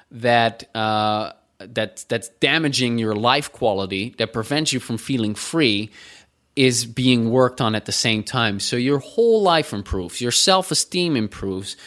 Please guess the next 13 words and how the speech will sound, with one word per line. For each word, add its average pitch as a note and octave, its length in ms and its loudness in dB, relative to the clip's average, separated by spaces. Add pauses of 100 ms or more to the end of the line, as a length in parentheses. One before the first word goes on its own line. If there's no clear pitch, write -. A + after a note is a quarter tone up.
(280)
uh, G#2+ 300 2
your A#2+ 140 0
self-acceptance C3 960 2
improves, G#2 480 -2
how D3 160 2
you D3+ 120 4
feel, F#3+ 520 -2
how C3+ 160 0
you C#3 120 2
feel D#3+ 240 -2
about C3+ 200 4
other E3+ 200 4
people's, G#2 520 -2